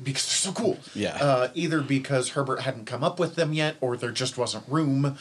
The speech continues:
Speaker 2: Mm-hmm.
Speaker 1: And Dune takes place on Dune. Like, pretty much, you get little bits on Gedi Prime and Caladan, but it is, like, ninety-five percent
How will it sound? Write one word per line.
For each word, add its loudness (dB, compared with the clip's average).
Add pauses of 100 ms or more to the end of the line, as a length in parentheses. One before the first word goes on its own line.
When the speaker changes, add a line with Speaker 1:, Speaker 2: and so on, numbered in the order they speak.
Speaker 2:
Mm-hmm. 4
Speaker 1:
And 4
Dune 2
takes 0
place 0 (760)
on 0
Dune. 2 (340)
Like, 0
pretty 4
much, 0 (800)
you -2
get 2
little 6
bits 2
on 0
Gedi 4
Prime 2
and -2
Caladan, -2
but -2
it 2
is, 0
like, -2
ninety-five 0
percent -4